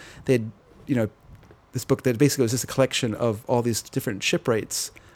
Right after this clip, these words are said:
uh, plans were collected into this book. And so he was able to give Hergé plans for this,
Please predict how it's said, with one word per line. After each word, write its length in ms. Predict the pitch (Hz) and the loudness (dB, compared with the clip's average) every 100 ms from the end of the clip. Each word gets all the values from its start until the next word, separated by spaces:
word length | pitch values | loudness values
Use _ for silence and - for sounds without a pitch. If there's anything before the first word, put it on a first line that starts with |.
| - | -10
uh, 160 | 117 104 | -4 -4
plans 640 | - 151 151 107 104 - | 2 4 4 2 -4 -2
were 140 | 123 104 | -2 -2
collected 420 | - 147 135 120 | -2 -4 -2 -2
into 180 | 110 - | -4 -4
this 140 | 101 | -8
book. 400 | - 135 - - - - - - - | -2 -2 -2 -10 -20 -20 -20 -10 0
And 80 | |
so 80 | 156 | 8
he 40 | 147 | 8
was 120 | 143 | 10
able 160 | 160 143 | 8 6
to 60 | |
give 120 | 135 | 4
Hergé 340 | 135 139 135 117 | 4 4 4 0
plans 300 | 139 135 135 | 2 2 2
for 140 | - | 0
this, 240 | 113 110 | -2 -2